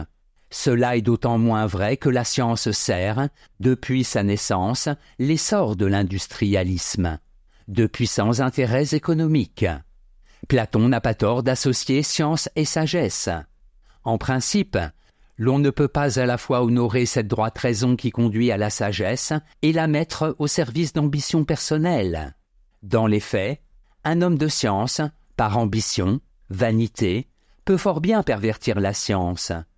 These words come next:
ni voir en elle qu'un moyen de servir des fins égoïstes.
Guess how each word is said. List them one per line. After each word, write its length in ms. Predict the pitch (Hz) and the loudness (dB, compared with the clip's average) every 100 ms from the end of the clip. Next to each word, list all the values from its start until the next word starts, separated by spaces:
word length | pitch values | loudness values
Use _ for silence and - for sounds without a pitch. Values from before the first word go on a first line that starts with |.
| _ _ _ _ - | _ _ _ _ -4
ni 220 | 120 165 | 0 2
voir 320 | 143 160 143 | 2 2 2
en 180 | 135 131 | 2 2
elle 180 | 110 120 | 2 -2
qu'un 160 | - 143 | 0 0
moyen 420 | 143 131 117 123 | 2 2 0 0
de 120 | 135 | -2
servir 500 | 135 160 131 139 147 | 0 -2 0 0 0
des 160 | 135 151 | 0 -2
fins 280 | - 160 | 0 -2
égoïstes. 760 | 151 160 143 170 170 - - - | 0 -2 0 0 0 -4 -6 -6